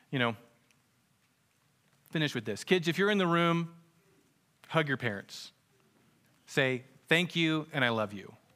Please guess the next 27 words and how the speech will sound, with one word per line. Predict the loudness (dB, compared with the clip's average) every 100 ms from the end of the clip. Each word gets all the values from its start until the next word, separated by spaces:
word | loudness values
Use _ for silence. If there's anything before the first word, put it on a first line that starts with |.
| _ _ _ _ _ _ _ -20 _ _ _ _ -4
Parents, | 2 4 4 0 -8 -10 -14 _ _ -20 _ _ _ _ _ _ _ _ _ _ _
hug | 0 2
your | 2
kids | 0 2 2 -2 -8 -12 -16 _ _ -20 _ _ _ _ _ _ _ _ _ _ _ _ _ -18
and | -4
say, | -2 0
"Thank | 0 0 0 -2
you, | -2 -4 -6 -10
I | -4
love | -2 -2
you | -4
too." | -10 -14 -18 -20 _ _ _ _
Yeah, | 2 2
I, | 4 2 2
I'm |
not | 2 2
just | 4
talking | 4 4
to |
the | 2
kids. | 2 0 0
There's | 0
also | 0 -2
teenagers | -2 0 0 -4 -8
in | -6
the |
room. | -6 -6 -8 -10